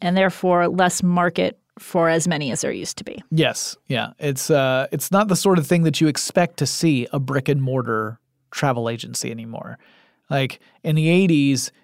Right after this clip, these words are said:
Speaker 2: you might go to a shopping center and you'd see, like, a travel agency there.
Speaker 1: Mm-hmm.
Speaker 2: It's much more rare to encounter that kind of thing just, you know,
Speaker 1: Yeah.
Speaker 2: randomly out in the world these days.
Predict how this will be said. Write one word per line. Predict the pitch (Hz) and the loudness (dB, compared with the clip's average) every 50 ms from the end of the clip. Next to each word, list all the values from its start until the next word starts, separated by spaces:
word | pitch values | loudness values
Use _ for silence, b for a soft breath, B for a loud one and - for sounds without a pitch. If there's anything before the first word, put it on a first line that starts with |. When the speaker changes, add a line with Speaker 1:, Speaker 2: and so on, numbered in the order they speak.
| _ _ _ | _ _ _
Speaker 2:
you | 143 147 151 | -2 0 2
might | 151 151 147 139 147 147 131 | 2 2 0 0 -2 -2 0
go | 147 143 139 139 135 135 131 | 2 4 4 4 2 0 -2
to | 131 - - - 135 131 127 127 127 127 127 131 - - | -4 -4 -4 -2 0 0 0 0 0 -2 -2 -4 -6 -6
a | 143 123 120 123 123 123 | -4 -4 -4 -4 -4 -6
shopping | 117 - - 156 139 139 139 - 147 139 131 131 | -6 -4 0 2 2 2 2 2 0 -2 -2 -2
center | - - 127 120 113 110 110 110 | -4 -4 -4 -4 -4 -4 -4 -6
and | 110 - 117 120 123 | -6 -6 -6 -6 -6
you'd | 127 131 127 127 - | -6 -6 -6 -6 -6
see, | - - - - 135 131 127 123 127 123 | -6 -6 -4 -4 -2 -2 -2 -2 -2 -4
like, | 120 117 117 - | -4 -6 -6 -8
a | 113 | -8
travel | - - 123 117 113 113 113 117 | -6 -4 -2 -2 -2 -2 -4 -6
agency | 117 - - 110 107 - - - - | -6 -8 -10 -10 -10 -10 -10 -10 -10
there. | - - - - 123 B B B B | -10 -8 -8 -8 -10 B B B B
Speaker 1:
Mm-hmm. | 190 175 165 | -2 0 0
Speaker 2:
It's | 160 156 - 151 | 0 0 0 0
much | 151 151 156 160 160 151 - - | 2 2 4 2 2 0 -2 -4
more | 160 139 135 135 135 135 123 117 | -4 -2 -2 0 0 0 0 0
rare | 117 123 123 120 120 113 107 | -2 -2 -2 -2 -2 -4 -4
to | - - 117 113 | -6 -6 -6 -6
encounter | 110 107 117 - - - 120 117 110 107 110 | -6 -6 -8 -10 -10 -8 -8 -6 -6 -6 -6
that | 117 113 - - | -8 -8 -10 -10
kind | - 120 113 | -10 -10 -10
of | 110 107 - | -10 -10 -8
thing | 117 110 107 107 113 107 | -8 -8 -8 -8 -8 -8
just, | 117 113 - - - _ _ _ _ _ _ _ - | -8 -6 -8 -10 -12 _ _ _ _ _ _ _ -6
you | 139 123 | -4 -2
know, | 117 | -2
Speaker 1:
Yeah. | 196 185 127 | 0 0 0
Speaker 2:
randomly | 127 127 123 120 110 117 113 113 | 0 -2 -2 -4 -6 -6 -6 -6
out | 113 113 | -6 -8
in | 113 | -8
the | 110 104 | -10 -8
world | 113 110 104 107 104 - | -6 -6 -6 -6 -8 -10
these | - - - - | -12 -12 -10 -8
days. | - - - - - | -8 -8 -8 -10 -12